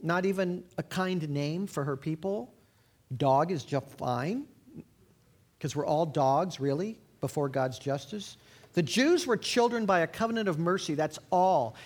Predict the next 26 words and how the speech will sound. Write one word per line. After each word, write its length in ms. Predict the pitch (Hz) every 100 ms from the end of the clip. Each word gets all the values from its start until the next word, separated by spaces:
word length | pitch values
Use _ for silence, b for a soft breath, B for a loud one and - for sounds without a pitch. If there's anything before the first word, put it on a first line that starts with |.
| B
And, 240 | 208 185 -
and 160 | 196
just 240 | 196 254 -
being 340 | 247 233 170 - -
that 360 | 147 185 202 208 - -
labeled 480 | 156 175 196 208 202
a 80 | 190
child 640 | - - 180 180 202 196 - B B
because 320 | - 156 185
of 80 | 202
that 220 | 175 185
doesn't 240 | 196 208 233
even 160 | 220
save 360 | 202 - 214 285
them. 220 | 143 120 117 - _ _ _ _ _
As 140 | 147 -
we 60 |
said, 260 | 165 226 220
they 80 | 156
might 240 | 196 165
be 80 | 160
cast 400 | - 175 165 -
out 200 | 208 160
while 200 | 131 131
others 320 | 151 175 139
are 180 | 139 131